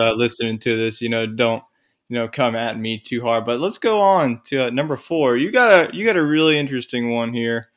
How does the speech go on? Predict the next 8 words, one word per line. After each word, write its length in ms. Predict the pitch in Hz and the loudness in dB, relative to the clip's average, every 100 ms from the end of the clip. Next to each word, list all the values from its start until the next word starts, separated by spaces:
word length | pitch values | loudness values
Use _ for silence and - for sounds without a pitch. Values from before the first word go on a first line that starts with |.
| _ _ _ - | _ _ _ -4
uh, 180 | 127 123 | 2 2
with 100 | 117 | 2
Boise 500 | 120 135 185 214 196 | -2 4 4 4 0
State's 460 | - - 170 147 - - | 0 6 6 6 -2 0
Albertson 680 | 135 175 180 185 - 175 147 | 4 4 4 -2 -4 -4 -4
Stadium. 760 | - - - 135 139 117 107 110 | -4 -6 0 4 4 4 0 -2
You 80 | |
know, 300 | 113 117 120 | 0 0 0